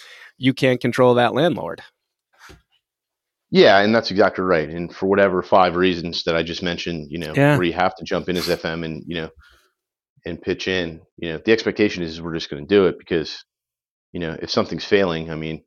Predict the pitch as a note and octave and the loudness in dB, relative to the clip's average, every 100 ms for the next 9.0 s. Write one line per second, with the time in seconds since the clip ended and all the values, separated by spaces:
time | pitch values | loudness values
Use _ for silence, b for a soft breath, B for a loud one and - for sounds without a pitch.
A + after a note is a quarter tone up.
0 | _ _ _ _ _ _ - G#2+ G2+ G2 | _ _ _ _ _ _ 2 4 6 6
1 | F#2 - - - E2+ D#2 - - G2+ G2+ | 4 -2 -16 -12 -8 -8 -8 -4 2 4
2 | F#2+ F2+ E2+ E2 - F2 D2 - G#2 D2+ | 4 2 2 2 0 -6 -8 -6 -4 -4
3 | - D#2+ D2 - D#2 - F#2 D#2+ D#2+ D#2+ | -6 -8 -8 -8 -8 -6 -2 -2 -2 -4
4 | D2+ - _ _ _ _ _ _ _ _ | -6 -14 _ _ _ _ _ _ _ _
5 | _ G2+ G#2 G#2 F2 G#2 F#2 E2+ G#2 F#2 | _ 2 4 4 0 0 2 0 2 2
6 | D#2+ D#2+ - - E2 D#2 - F#2+ F#2 F2+ | 2 -2 -16 -12 -10 -8 -4 2 2 2
7 | E2 E2+ D#2 E2 D2+ F2 F#2 D#2+ D2 D2+ | 0 -4 -4 -4 -6 -8 -6 -6 -6 -8
8 | D2 - D#2 D2+ D2 D2 - - D2 | -8 -8 -8 -6 -6 -8 -12 -12 -10